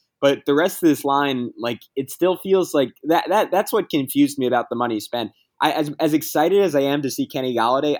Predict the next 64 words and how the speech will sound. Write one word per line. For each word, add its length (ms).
I 160
would 200
have 260
preferred, 340
and 220
maybe 200
this 140
option 320
just 140
wasn't 340
on 120
the 80
board 280
for 80
them, 200
like, 140
another 260
guard, 640
a-, 180
another 300
tackle, 600
like, 180
someone 380
who 120
can, 240
who 120
can 140
really 280
give 100
me 140
confidence. 480
Yeah, 100
they're 140
gonna 100
be 80
able 140
to 40
get 80
a 60
push. 380
They're 80
gonna 140
be 60
able 120
to 60
clearly 320
protect 380
Daniel 280
Jones. 300
But 80
I 40
don't 100
know. 120
I, 220
I 60
guess 180
what 80
I'm 80
heading 240
at 160
is, 240
is 180
how 220
effective 540